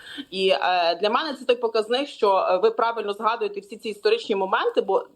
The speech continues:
від того, від нашої єдності Польща і України вигравали дві країни. Але натомість, станом на зараз, ми розуміємо, що, е, от цей етап таких перемовин, він наповнюється все ж таки тою силою, коли, е, знаєте, можна переламати, коли, е, буде перемагати здоровий глузд, розуміння загрози, і, м,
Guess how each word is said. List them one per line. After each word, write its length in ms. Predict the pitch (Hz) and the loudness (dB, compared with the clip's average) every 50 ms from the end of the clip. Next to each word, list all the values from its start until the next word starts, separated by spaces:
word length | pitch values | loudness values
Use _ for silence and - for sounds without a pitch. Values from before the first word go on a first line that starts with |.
| 185 185 | -8 -6
від 140 | 220 - - | -6 0 2
того, 400 | 285 294 294 294 226 208 185 190 | 2 2 4 4 2 2 2 -2
від 120 | 214 - - | -4 -4 -2
нашої 380 | 262 269 - - - 254 233 | -2 -2 -2 -4 -4 -4 -4
єдності 560 | 208 202 262 - - 415 302 285 - - 208 196 | 0 0 0 0 2 0 -2 -2 -4 -6 -8 -2
Польща 360 | - 220 226 240 - - 220 | 0 0 0 0 0 -4 -8
і 20 | |
України 420 | 214 208 - 208 220 277 285 262 220 | -6 -4 -2 -2 -2 0 0 0 2
вигравали 480 | - - 202 202 202 226 226 220 214 | 2 2 2 2 2 2 2 0 0
дві 200 | 202 160 175 214 208 | -4 -6 -8 -10 -8
країни. 460 | - 180 175 - 156 143 - - - - - - - - 254 - | -6 -6 -6 -6 -6 -10 -14 -14 -16 -18 -18 -16 -14 -12 -8 -4
Але 360 | - 165 185 185 196 190 190 180 | -2 0 0 2 2 2 2 2
натомість, 640 | 208 208 - 277 311 320 294 254 254 - - 190 196 | 2 2 2 2 0 2 0 -2 -4 -6 -8 -8 -2
станом 300 | - 226 220 220 214 202 | 0 0 0 2 2 2
на 100 | 202 202 | 2 2
зараз, 400 | 208 214 254 262 233 226 - 220 | 2 2 2 0 0 -2 -2 -2
ми 100 | 208 202 | 0 2
розуміємо, 500 | 202 196 196 202 214 226 233 214 196 196 | 2 0 0 0 2 2 2 2 0 -2
що, 340 | 196 - - 190 180 175 - - _ _ _ - - | -4 -2 0 2 2 0 -2 -8 _ _ _ -6 -2
е, 220 | - 175 175 175 - - | 0 2 2 2 2 2
от 200 | 208 202 - - - 202 - | 0 0 0 -4 -6 -2 2
цей 200 | - 240 226 - - | 2 2 2 2 -2
етап 400 | 214 - - 220 214 220 - - | -2 0 0 0 0 0 -4 -8
таких 300 | 208 - 220 214 - - | -4 -2 -2 -2 0 0
перемовин, 600 | 208 208 202 202 214 233 269 302 294 226 202 190 | 0 0 0 0 0 2 2 2 2 0 -2 -2
він 160 | 196 220 220 | -2 -2 -2
наповнюється 640 | 220 214 214 - 254 240 240 233 220 202 196 - 214 | 0 -2 0 2 2 2 2 2 -2 -4 -4 -6 -8
все 180 | - - 214 208 | -4 -2 -2 -2
ж 80 | - | -2
таки 180 | - 208 - 208 | -4 -4 -4 0
тою 240 | - 220 214 202 202 | 2 4 4 4 2
силою, 500 | 202 - 254 269 285 269 233 202 196 - | 2 2 2 2 4 4 2 2 2 2
коли, 220 | 208 190 202 208 | 0 0 2 2
е, 840 | 214 208 208 - - - - - - - 170 170 170 165 160 156 - | 2 0 -2 -6 -14 -20 -20 -6 0 2 2 4 4 4 2 0 0
знаєте, 280 | - 214 247 262 - 220 | 0 -2 0 2 0 0
можна 320 | 202 220 262 - 262 247 | 2 2 2 2 2 0
переламати, 720 | 240 - 226 226 226 226 226 226 240 254 320 349 - 240 | 0 2 2 4 4 4 4 2 0 -4 -4 -2 -2 -4
коли, 300 | - - 226 220 226 220 214 | -2 0 2 2 4 2 2
е, 400 | 214 208 - - - 185 185 185 | 2 0 -2 -2 -2 -2 -2 -2
буде 160 | 196 233 240 - | 0 0 0 0
перемагати 580 | - 214 214 214 214 208 208 226 226 - 208 | 0 -2 -4 -4 -4 -4 -2 -2 -2 -2 -6
здоровий 420 | 208 - 214 214 226 220 214 208 202 | -6 -2 0 0 0 2 2 0 -2
глузд, 380 | 202 226 277 311 320 - - | -2 -4 -6 -6 -6 -4 -4
розуміння 720 | 208 214 208 196 214 220 240 254 247 226 220 208 202 208 208 | -4 -4 -2 -2 -2 0 2 2 2 2 2 0 0 0 0
загрози, 640 | 208 196 196 220 240 262 311 302 285 247 208 190 | 0 0 2 2 2 4 4 2 2 0 -2 -2
і, 320 | 180 - - 185 190 190 185 | -2 -4 -6 -10 -6 -2 -2
м, 420 | 180 180 - 185 185 185 185 185 | -2 -2 -2 -6 -12 -12 -12 -10